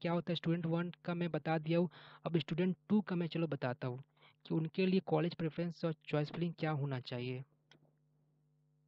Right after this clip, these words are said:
तो अगर तुम स्टूडेंट टू के कैटेगरी से बिलोंग करते हो, तो तुम्हारा जो चॉइस फिलिंग है, वो कुछ इस तरह से होना चाहिए,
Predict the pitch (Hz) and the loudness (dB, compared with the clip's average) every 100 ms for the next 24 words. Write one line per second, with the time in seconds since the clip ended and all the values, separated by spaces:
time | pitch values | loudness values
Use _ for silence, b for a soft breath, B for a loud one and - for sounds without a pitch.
0 | _ _ _ _ _ _ _ _ _ _ | _ _ _ _ _ _ _ _ _ _
1 | _ _ _ _ _ _ _ _ _ _ | _ _ _ _ _ _ _ _ _ _
2 | _ _ _ - 170 170 156 170 180 170 | _ _ _ -2 2 2 0 0 0 0
3 | - 160 165 170 - _ 170 180 190 - | -2 -2 0 0 -4 _ 2 2 0 -4
4 | 156 131 156 165 175 147 147 151 151 143 | -6 -2 -2 0 0 2 2 2 0 0
5 | 151 170 175 B B _ 170 - 170 147 | 2 2 0 B B _ -4 0 0 0
6 | 160 175 - - 147 156 170 165 135 139 | 0 0 0 2 2 0 0 0 0 -2
7 | 170 165 160 170 - 175 - 165 156 156 | 2 2 4 0 0 -2 -2 0 0 2
8 | 147 131 139 127 127 | 2 2 -2 -2 -2